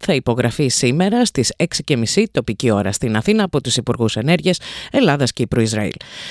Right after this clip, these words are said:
Συναντήσεις τόσο με τον πρόεδρο της Κυπριακής Δημοκρατίας, Νίκο Αναστασιάδη, όσο και με τον πρωθυπουργό του Ισραήλ, Βενιαμίν Νετανιάχου,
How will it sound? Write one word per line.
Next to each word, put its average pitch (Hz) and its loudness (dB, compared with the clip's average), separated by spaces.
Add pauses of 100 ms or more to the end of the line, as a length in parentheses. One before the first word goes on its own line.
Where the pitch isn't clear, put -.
(140)
Συναντήσεις 208 2
τόσο 233 0
με 226 2
τον 214 0
πρόεδρο 175 2
της 131 -2
Κυπριακής 156 0
Δημοκρατίας, 151 2
Νίκο 151 2
Αναστασιάδη, 107 0
όσο 196 2
και 202 0
με 226 0
τον 165 -2
πρωθυπουργό 120 0
του 113 -4
Ισραήλ, 113 0
Βενιαμίν 110 0
Νετανιάχου, 120 0